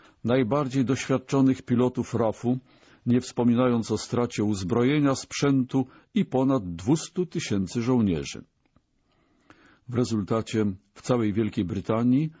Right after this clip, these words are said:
pozostało tylko sześćset tysięcy karabinów i pięćset dział, w większości przestarzałych, powyciąganych z muzeum. "Żaden wielki naród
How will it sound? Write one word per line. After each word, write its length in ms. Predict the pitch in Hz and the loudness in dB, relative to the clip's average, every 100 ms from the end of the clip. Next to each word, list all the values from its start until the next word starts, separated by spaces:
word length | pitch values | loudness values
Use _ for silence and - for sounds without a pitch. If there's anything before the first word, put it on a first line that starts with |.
| _ _ | _ _
pozostało 540 | - 110 101 - 117 110 | -6 -4 -4 -2 0 0
tylko 400 | 113 104 - 101 - - | -2 -4 -4 -6 -8 -10
sześćset 840 | - 165 160 - - - 135 - | -4 -2 -2 -8 -8 -6 -8 -8
tysięcy 560 | 117 - 120 104 - | -6 0 0 0 -4
karabinów 800 | 101 107 90 82 117 135 185 - - _ - - _ _ | -4 -2 -2 0 2 2 0 -10 -20 _ -20 -20 _ _
i 100 | 120 | -6
pięćset 540 | - 139 139 - 98 | 0 0 0 -2 -4
dział, 480 | 87 85 95 101 151 156 _ - - _ - | -4 -2 0 0 -2 -6 _ -20 -20 _ -6
w 80 | |
większości 560 | 107 123 - 135 - - | 0 0 0 -4 -4 -8
przestarzałych, 920 | - 135 - 107 98 98 98 104 135 - - _ | -4 -4 -2 -2 -2 0 0 -2 -4 -8 -20 _
powyciąganych 840 | 131 117 - 117 101 87 90 104 | -2 -2 0 0 2 0 -2 -4
z 120 | 87 | -2
muzeum. 600 | 110 123 170 104 82 69 - _ _ _ _ _ _ _ _ _ _ _ | 0 0 0 0 -4 -8 -14 _ _ _ _ _ _ _ _ _ _ _
"Żaden 480 | - 131 135 135 120 | -2 0 2 2 2
wielki 440 | 98 143 127 135 | 2 -2 -2 0
naród 640 | 113 120 139 160 - - | 2 2 0 -4 -6 -20